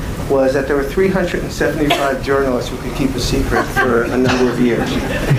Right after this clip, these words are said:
And literally, we thought that was gonna be the story. And I actually, it was Kevin. It's great in these big companies when you can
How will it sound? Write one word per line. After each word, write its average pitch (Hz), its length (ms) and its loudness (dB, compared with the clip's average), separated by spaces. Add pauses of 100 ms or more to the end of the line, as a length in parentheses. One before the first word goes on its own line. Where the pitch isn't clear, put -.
(140)
And 160 380 2
literally, 170 540 4
we 175 300 2
thought 160 400 -2
that 139 220 -2
was 147 140 -2
gonna 143 180 0
be 135 120 2
the 131 100 0
story. 127 320 -2
And 127 160 -2
I 139 100 -2
actually, 175 680 0 (320)
it 175 100 4
was 160 260 -2
Kevin. 170 440 0 (280)
It's 143 180 0
great 202 320 2
in 165 80 0
these 147 180 0
big 156 240 0
companies 185 460 2
when 143 160 0
you 123 60 0
can 123 200 -2